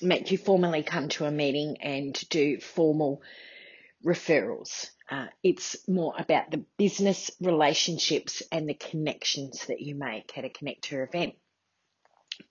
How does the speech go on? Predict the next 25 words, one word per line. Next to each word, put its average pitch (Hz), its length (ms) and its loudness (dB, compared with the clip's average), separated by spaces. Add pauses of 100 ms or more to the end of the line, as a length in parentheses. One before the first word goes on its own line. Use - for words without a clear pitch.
(500)
However, 226 600 6 (760)
we 247 160 10
do 247 500 8 (120)
a 180 100 6
lot 175 320 10
of 214 240 2
dollars 156 580 2
that - 260 2
become 165 640 -2 (300)
organic, 175 800 2 (1200)
organic 175 640 4 (100)
referrals. 165 960 2 (120)
And 175 120 0
I'll 175 140 2
give 320 220 8
you 359 120 12
an 254 100 8
example, 165 640 2
which 151 240 2
I 214 100 4
just - 240 -2
think 226 160 2
this - 220 -8
is 143 100 -12
fantastic. 147 800 -2